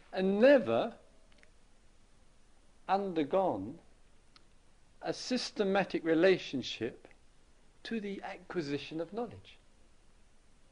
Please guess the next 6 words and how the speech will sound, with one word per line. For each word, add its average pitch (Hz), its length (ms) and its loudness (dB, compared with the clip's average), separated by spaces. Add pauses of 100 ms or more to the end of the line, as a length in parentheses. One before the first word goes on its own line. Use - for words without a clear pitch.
(580)
How 302 180 0
come 202 640 2 (640)
that 175 460 4 (760)
person 160 460 6
like 147 280 4
myself 135 640 2